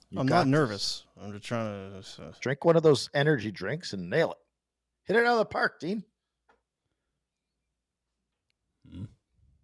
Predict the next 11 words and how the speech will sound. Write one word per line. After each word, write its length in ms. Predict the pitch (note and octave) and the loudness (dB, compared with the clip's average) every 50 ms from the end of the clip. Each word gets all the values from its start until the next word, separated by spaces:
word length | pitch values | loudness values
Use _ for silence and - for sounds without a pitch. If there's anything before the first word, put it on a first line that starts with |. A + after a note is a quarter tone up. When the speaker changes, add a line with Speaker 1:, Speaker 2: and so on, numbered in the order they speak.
| _ _ _ _ _ _ _ _ _ _ - | _ _ _ _ _ _ _ _ _ _ 4
Speaker 2:
Hi, 300 | - B3+ C4+ C4+ B3 A3 | 6 8 10 10 8 8
it's 180 | F3+ D#3+ - | 6 4 4
Boomer, 540 | C3 D#3 A#3 C4 C4+ A#3+ G3+ F#3 F3+ E3 - - _ _ _ _ _ _ _ | 8 10 12 12 12 12 12 10 8 6 0 -6 _ _ _ _ _ _ _
host 320 | - A#3 B3+ C4 - - | 2 4 6 6 6 6
of 140 | G3+ F3+ C#3+ | 4 4 6
the 80 | D#3 D3 | 4 4
Barn 400 | A2+ A#2+ F3 G#3 G#3+ G#3+ G#3 F#3 | 8 10 12 12 12 10 8 8
Burner 300 | F3+ G3 F#3+ F3 D#3+ D3 | 6 6 6 6 4 4
podcast. 880 | - - D#3+ D3 C3 B2+ A#2+ - - A2+ F#2+ E2 E2+ E2 - - - - _ _ _ _ _ _ _ _ _ _ - | 4 4 6 6 6 6 4 2 -2 -4 -4 -4 -6 -4 -4 -4 -4 -6 _ _ _ _ _ _ _ _ _ _ -6
Dean 320 | - - A3+ C#4 D#4+ D4+ B3 | 0 2 4 6 6 6 8
Barnes 800 | F#3 F3+ D3+ C#3+ C#3+ D3+ D#3+ F3+ F#3+ - - - - - - | 10 10 10 10 8 8 6 4 4 2 2 2 2 -2 -4